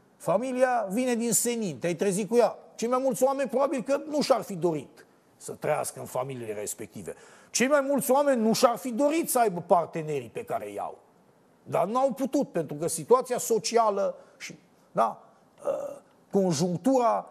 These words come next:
momentului nu le-a permis mai mult. Cu toții, cum spunea astăzi un unspremetriz de-al nostru, da, cu toții visăm la meciuri de proastă calitate, băutură ieftină și femei pe care nu le putem atinge.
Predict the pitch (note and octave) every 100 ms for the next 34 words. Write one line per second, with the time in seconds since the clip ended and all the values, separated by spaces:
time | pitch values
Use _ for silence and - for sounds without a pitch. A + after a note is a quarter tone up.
0 | - E3+ G3+ A3 G3+ - G3+ A3 C4+ C4
1 | - A#3 G3 G3 C#3 D3+ C#3+ C3+ A#2 -
2 | - - _ - A3+ C4+ A3 G3+ C3+ _
3 | - F#3 - G#3+ G#3 F#3+ D#3 D3+ D#3 D3+
4 | D3 - D3+ D3+ D#3 F3 A#2+ C3+ D3 G3+
5 | - F#3 G3 - - _ _ _ G3 A#3+
6 | F3+ F#3 E3 G3 F3 E3 F3+ - C#3+ D3
7 | F3+ F#3 - D3 D3+ D3 F3+ - D3+ C#3
8 | D3+ D3 F3+ D3+ D#3 F3 - D#3 C#3+ D#3
9 | D#3+ D#3+ D#3+ D#3+ C#3 D3 D#3 D3+ - C3+
10 | D3 C3+ B2 - C#2+ -